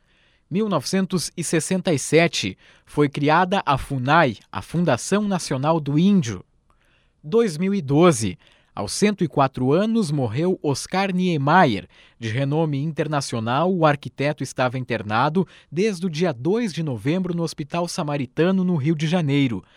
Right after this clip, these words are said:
A convite do presidente Juscelino Kubitschek, Niemeyer foi o responsável pelo projeto da capital federal na década de mil novecentos e cinquenta. Dois mil e treze. Morreu aos noventa e cinco anos Nelson Mandela,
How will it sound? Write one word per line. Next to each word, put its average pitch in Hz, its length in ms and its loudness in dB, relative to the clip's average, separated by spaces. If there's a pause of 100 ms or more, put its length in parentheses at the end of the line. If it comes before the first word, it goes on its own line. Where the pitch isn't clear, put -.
(140)
A 113 80 -2
convite 160 500 0
do 151 120 -2
presidente 139 560 -4
Juscelino 143 560 -4
Kubitschek, 175 720 -2 (260)
Niemeyer 151 560 2
foi 139 220 0
o 127 80 0
responsável 151 920 2
pelo 120 220 -4
projeto 123 500 -2
da 135 120 -6
capital 143 480 -2
federal 151 560 4 (280)
na 185 140 2
década 127 420 -2
de 113 160 -4
mil 165 280 0
novecentos 139 560 -2
e 127 60 -2
cinquenta. 135 680 0 (920)
Dois 139 320 2
mil 185 140 4
e 170 80 2
treze. 143 560 4 (340)
Morreu 139 540 2
aos 110 160 -2
noventa 143 400 0
e 127 40 -2
cinco 139 400 0
anos 190 440 4
Nelson 185 480 -2
Mandela, 156 680 2